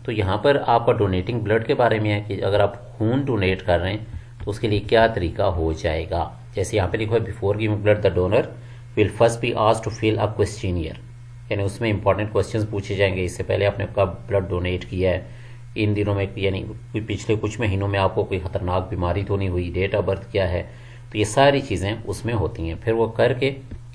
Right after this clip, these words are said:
then doctor उनकी pulse check करते हैं, फिर वो pricks करते हैं और फिर आराम से आपका खून, अ, यानी निकाल लिया जाता है, अ, round about ten minutes में।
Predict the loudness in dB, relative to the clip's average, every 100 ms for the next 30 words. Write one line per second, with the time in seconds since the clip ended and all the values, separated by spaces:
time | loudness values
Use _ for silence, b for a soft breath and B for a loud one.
0 | -2 2 4 4 4 2 0 -2 -6 2
1 | 2 2 0 0 2 0 0 -2 -2 -2
2 | -2 -2 -6 -6 0 0 0 -4 -4 B
3 | B B 0 0 2 0 2 2 4 2
4 | -2 0 0 0 -4 -4 0 0 2 0
5 | 0 -2 -4 -6 -6 -2 0 0 -2 -2
6 | -2 -2 0 0 0 0 0 0 -2 B
7 | B B B 0 2 2 0 0 -2 -2
8 | 0 0 0 -2 -2 -4 -6 -6